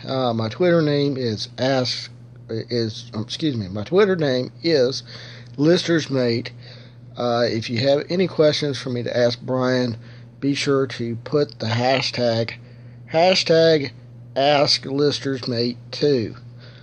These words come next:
Um, that way I'll know that they're, they're questions for my upcoming hangout,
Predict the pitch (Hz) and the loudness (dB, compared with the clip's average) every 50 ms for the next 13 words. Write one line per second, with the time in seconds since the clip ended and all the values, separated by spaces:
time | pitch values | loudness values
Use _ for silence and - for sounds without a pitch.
0 | - - - - - - - - - - - - 80 110 110 107 107 107 98 101 | -20 -20 -20 -20 -20 -20 -20 -20 -16 -12 -8 -6 -4 -4 -4 -4 -4 -4 -6 -6
1 | 120 - - 101 120 123 127 131 123 107 113 113 113 113 113 117 - 95 104 104 | -8 -8 -10 -8 -4 0 2 2 2 2 2 2 2 2 0 -2 -2 -4 -4 -4
2 | 104 104 107 104 107 107 107 107 104 101 95 95 98 101 101 98 87 - - - | -4 -4 -2 -2 0 0 0 0 -2 -2 -4 -6 -6 -4 -4 -4 -6 -8 -10 -16
3 | - 98 104 98 98 107 104 101 98 - - - 110 104 110 107 - - 104 98 | -12 -8 -4 -4 -2 -2 -4 -6 -8 -10 -12 -8 -8 -8 -6 -8 -6 -4 -2 -2
4 | 101 - - 107 101 101 101 98 - - - - 107 110 107 101 98 - - - | -2 -4 -6 -8 -8 -8 -8 -10 -10 -12 -10 -10 -8 -8 -8 -8 -10 -12 -16 -20
5 | - - - 92 107 104 104 98 104 107 - - - 113 101 101 95 92 - 117 | -20 -18 -12 -8 -6 -4 -4 -4 -4 -6 -6 -8 -8 -8 -6 -6 -6 -6 -6 -6
6 | 107 101 98 95 90 87 90 - | -4 -4 -4 -6 -6 -6 -8 -10